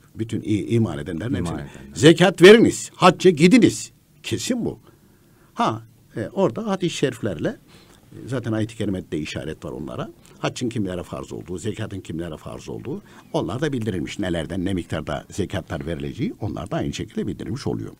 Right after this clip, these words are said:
Speaker 2: Vacibi biz bir de, e, halk arasında da kullanıyoruz mesela.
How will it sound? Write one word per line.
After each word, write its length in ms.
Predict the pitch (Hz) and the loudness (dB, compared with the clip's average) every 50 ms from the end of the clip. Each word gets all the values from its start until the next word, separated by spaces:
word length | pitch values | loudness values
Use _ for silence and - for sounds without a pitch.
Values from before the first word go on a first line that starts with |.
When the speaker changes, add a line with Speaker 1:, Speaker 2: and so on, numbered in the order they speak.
| _ - - - - - - - - | _ -20 -20 -20 -20 -20 -20 -6 0
Speaker 2:
Vacibi 440 | - 104 117 120 113 139 131 143 127 | 2 4 4 4 4 2 2 2 2
biz 200 | - 135 131 127 | 0 -2 -4 -2
bir 80 | 143 131 | -2 -2
de, 140 | 147 127 - | -2 -2 -4
e, 260 | - - 107 98 85 | -6 -6 -6 -6 -4
halk 320 | 76 - 113 107 113 - | -4 -2 -4 -2 -2 -4
arasında 400 | 117 110 107 - 113 104 - 107 | -4 -4 -4 -4 -6 -6 -6 -6
da 60 | 98 | -6
kullanıyoruz 600 | - - - 104 87 95 95 98 113 110 73 73 | -6 -4 -2 -2 0 0 0 0 0 -2 -4 -6
mesela. 440 | 76 71 71 - - 78 76 73 73 | -10 -12 -12 -12 -12 -12 -10 -12 -12